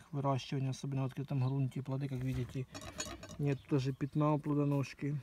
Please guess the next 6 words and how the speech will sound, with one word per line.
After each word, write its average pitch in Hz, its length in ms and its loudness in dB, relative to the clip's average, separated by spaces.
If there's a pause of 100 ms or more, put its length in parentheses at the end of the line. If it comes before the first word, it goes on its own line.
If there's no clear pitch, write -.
(680)
Они 147 220 4
не 147 140 6
растрескиваются. 143 1000 2 (680)
Вот 190 240 4
один 156 300 6
плод, 131 360 4